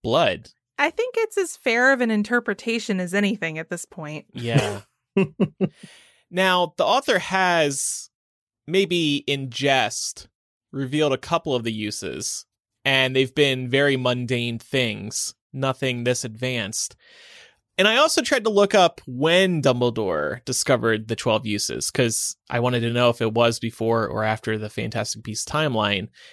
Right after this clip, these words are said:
Speaker 1: and I couldn't really find an answer. So, yeah, this is a co-, this would be a cool tie-in to the original series.
Speaker 3: That's a, a heck of a thing to think about, how many uses for, like, how many uses will constitute the destruction of the Blood Pact.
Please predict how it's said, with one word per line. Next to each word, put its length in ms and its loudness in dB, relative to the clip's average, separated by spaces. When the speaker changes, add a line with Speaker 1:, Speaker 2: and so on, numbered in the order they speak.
Speaker 1:
and 140 2
I 60 4
couldn't 200 -2
really 160 4
find 280 0
an 100 -4
answer. 500 -2
So, 880 4
yeah, 220 0
this 160 -2
is 80 2
a 60 4
co-, 280 -2
this 160 0
would 100 0
be 120 4
a 60 4
cool 220 0
tie-in 480 -2
to 100 -4
the 100 0
original 320 -4
series. 500 -6
Speaker 3:
That's 200 2
a, 300 4
a 80 -2
heck 220 2
of 80 0
a 60 2
thing 500 4
to 120 -2
think 200 0
about, 240 0
how 180 0
many 220 4
uses 800 0
for, 260 6
like, 220 2
how 240 -2
many 240 4
uses 520 4
will 420 4
constitute 680 0
the 140 2
destruction 580 -2
of 100 -2
the 80 -8
Blood 260 0
Pact. 260 -10